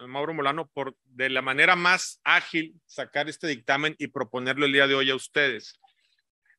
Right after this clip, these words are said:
La única manera en que podemos en este estado preservar la paz y la tranquilidad es dándole las herramientas y los instrumentos a todas las corporaciones de seguridad, incluidas las Fuerzas Armadas.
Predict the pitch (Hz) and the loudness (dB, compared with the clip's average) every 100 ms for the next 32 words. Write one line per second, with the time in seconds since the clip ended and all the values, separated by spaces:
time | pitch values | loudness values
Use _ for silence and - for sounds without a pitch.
0 | _ _ _ _ 175 - 156 190 214 226 | _ _ _ _ -12 0 4 6 6 6
1 | 196 180 202 196 165 143 143 131 143 170 | 6 6 6 6 4 0 -8 -4 -4 -2
2 | 180 160 151 143 165 - - 151 143 - | -4 -6 -8 -8 -8 -4 2 2 2 -2
3 | 131 131 123 156 160 - 165 160 170 160 | -4 -2 2 2 2 2 0 0 0 0
4 | 143 139 - 135 127 160 233 _ _ _ | 0 -4 -4 -2 2 2 0 _ _ _
5 | _ - 147 156 156 170 196 208 202 180 | _ 2 2 4 4 4 4 0 0 -2
6 | 170 160 151 170 185 190 170 165 147 143 | -2 -4 -2 -4 -2 -4 -4 -6 -6 -10
7 | - 139 151 160 175 156 - 175 202 202 | -8 0 0 0 -4 -4 0 2 4 4
8 | 185 175 143 151 139 - 156 165 147 135 | 0 -4 -6 -2 -2 -2 -4 -4 -6 -6
9 | 135 127 120 127 - 151 143 139 147 185 | -6 -4 -2 -2 -2 -2 -2 2 4 6
10 | 214 - - _ 143 165 147 127 143 127 | 4 -2 -10 _ -2 0 0 0 -2 -4
11 | 120 113 107 107 - - | -4 -4 -6 -10 -16 -20